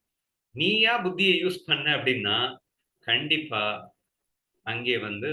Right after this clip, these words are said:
ஈகோ நுழையிறதுக்கான வாய்ப்புகள் அதிகமா இருக்கு. ஏன்னா, ஆ, மனதும் வேலை சேர்ந்துதான் செய்யும் அப்படிங்கிறப்போ, the danger is very high.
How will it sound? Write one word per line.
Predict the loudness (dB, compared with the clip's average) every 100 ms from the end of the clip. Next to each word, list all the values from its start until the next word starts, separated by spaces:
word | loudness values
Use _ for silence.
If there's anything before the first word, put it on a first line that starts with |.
| -4 -6 -10 -8
ஈகோ | -6 -4 -6
நுழையிறதுக்கான | -4 -2 -2 -4 -8 -6
வாய்ப்புகள் | -6 -6 -8 -10 -10
அதிகமா | -10 -8 -6
இருக்கு. | -6 -8 -6 -8 -8 _ _ _
ஏன்னா, | -6 -2 0 0 -2 -6 -10 -18 _ _ _ _
ஆ, | -14 -12 -12 -14 -16
மனதும் | -6 -2 -2 -4 -8 _ _
வேலை | 0 2 0
சேர்ந்துதான் | 0 0 0 -4
செய்யும் | -2 0 2 0 -6 -10 -14
அப்படிங்கிறப்போ, | -6 -2 -2 -4 -6 -10 -10 -6
the |
danger | -2 -2 -2 -6
is | -4
very | -4 -4 -2
high. | -2 -4